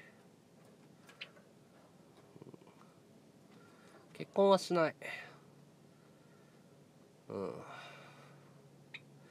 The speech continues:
ありがとう。のんちゃん料理上手だよ。美味しそう。ありがとう。のんちゃんの料理美味しいよ。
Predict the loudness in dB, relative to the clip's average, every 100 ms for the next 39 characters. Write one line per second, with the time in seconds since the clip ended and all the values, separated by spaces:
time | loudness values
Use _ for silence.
0 | -18 -20 0 8 12 12 12 12 12 12
1 | 12 12 8 10 10 12 10 12 12 10
2 | 10 10 8 8 6 8 6 6 4 6
3 | 6 6 6 -2 2 6 8 12 12 10
4 | 2 -10 -18 -18 -20 -20 -20 -20 -20 -12
5 | 2 6 8 8 10 8 8 6 4 4
6 | 2 2